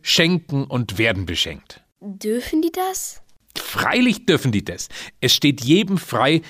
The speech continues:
Speaker 1: sich von dem Fest rauszupicken, was zu ihm oder ihr passt.
Speaker 2: Ist das dann nicht gelogen, wenn man nicht an Jesus glaubt, aber trotzdem Weihnachten feiert?
Speaker 1: Ja, ich verstehe deine Frage und irgendwie ist er auch berechtigt.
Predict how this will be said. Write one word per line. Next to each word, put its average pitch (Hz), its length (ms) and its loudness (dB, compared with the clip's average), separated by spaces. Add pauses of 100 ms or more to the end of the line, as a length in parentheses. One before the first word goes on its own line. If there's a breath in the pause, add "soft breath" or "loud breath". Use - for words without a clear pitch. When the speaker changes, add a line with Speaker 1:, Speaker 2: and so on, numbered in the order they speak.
(120)
Speaker 1:
sich - 260 -2
von 127 200 2
dem 101 160 0
Fest 120 340 0
rauszupicken, 127 920 2
was 95 220 -4
zu - 120 -8
ihm 123 240 -4
oder 101 140 -4
ihr 98 180 -4
passt. - 460 -12 (160)
Speaker 2:
Ist - 200 -2
das 320 180 4
dann 269 160 2
nicht 254 200 -4
gelogen, 240 640 0
wenn 262 120 -2
man 247 160 -2
nicht 247 240 -6
an 220 140 -4
Jesus 247 460 -4
glaubt, 262 520 -4
aber 208 280 -2
trotzdem 285 440 -4
Weihnachten 330 400 -2
feiert? 359 380 -6 (160)
Speaker 1:
Ja, 151 400 2 (300)
ich - 160 -8
verstehe 123 400 0
deine 120 180 2
Frage 139 340 -2
und 139 120 -4
irgendwie 135 260 0
ist - 140 -2
er - 80 -6
auch 110 100 -4
berechtigt. 139 680 -4